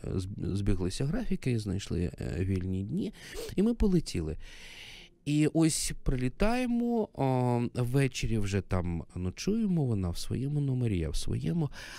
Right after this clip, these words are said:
А на ранок я прокидаюся, відчиняю вікно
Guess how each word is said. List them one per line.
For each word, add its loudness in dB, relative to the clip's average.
А 4
на 2
ранок 0
я 0
прокидаюся, 2
відчиняю 0
вікно 2